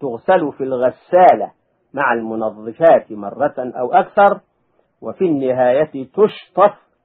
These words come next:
بماء صاف فيتم غسلها وتطهيرها على هذه الصورة. ومن الأفضل غسل ملابس الكبار إذا كانت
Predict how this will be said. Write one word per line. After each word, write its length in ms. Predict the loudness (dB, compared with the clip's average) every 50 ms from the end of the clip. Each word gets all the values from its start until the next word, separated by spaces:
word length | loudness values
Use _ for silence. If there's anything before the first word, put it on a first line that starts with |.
| _ _
بماء 600 | -12 -8 -2 2 2 2 2 2 -2 -8 -8 -8
صاف 640 | -10 -8 -4 0 2 4 6 6 6 4 2 0 -2 -2 -2 -2 -4 -6 -8 _ _ _ _ _ _ _ _ -10
فيتم 760 | -6 -4 -4 -4 -4 -4 _ -4 -2 -2 -2 -4 -6 -6
غسلها 800 | -6 -6 -6 -6 -6 -6 _ -8 -6 -4 -2 2 2 4 4 4
وتطهيرها 1600 | 2 0 0 -2 -4 -4 _ 0 0 0 0 _ -14 -14 -12 -8 -6 -4 -4 -2 -2 -2 -2 0 2 2 2 4 4 2 0 -2 -6 _ _ _ _ _
على 200 | -16 -12 -10 -8
هذه 460 | -8 -8 -2 0 0 0 0 -2 -6 -12
الصورة. 600 | -12 -12 _ _ -14 -12 -10 -8 -6 -4 -4 -4 -6 _ _ _ _ _ _ _ _ _ _ _ _ _ _ _ _ _ -10
ومن 320 | -6 -4 -2 0 0 2 2
الأفضل 680 | 2 0 2 2 0 0 0 0 0 2 2 2 2
غسل 320 | 2 0 0 -2 -4 -10
ملابس 680 | -8 -4 -2 0 2 2 4 2 2 0 -2 -8 -10 -10
الكبار 640 | -10 -10 -10 _ -8 -8 -4 0 2 2 2 2 0
إذا 440 | -4 -12 -12 -12 -8 -6 -4 -4
كانت 460 | -6 -6 -2 0 0 0 0 -2 -4